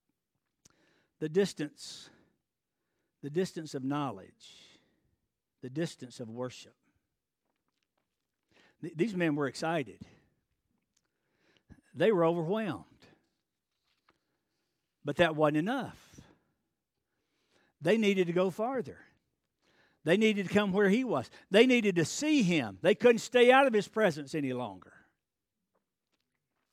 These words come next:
We are blessed today with an abundance of biblical wealth.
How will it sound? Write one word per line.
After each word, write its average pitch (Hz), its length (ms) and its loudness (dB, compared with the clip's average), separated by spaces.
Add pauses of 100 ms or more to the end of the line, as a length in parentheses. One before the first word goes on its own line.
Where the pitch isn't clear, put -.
(2000)
We 190 160 0
are 151 80 2
blessed 165 420 0
today 127 640 -2 (1400)
with 135 160 -10
an 120 120 -8
abundance 131 720 -2
of 120 120 -12
biblical 123 440 -8
wealth. 98 500 -12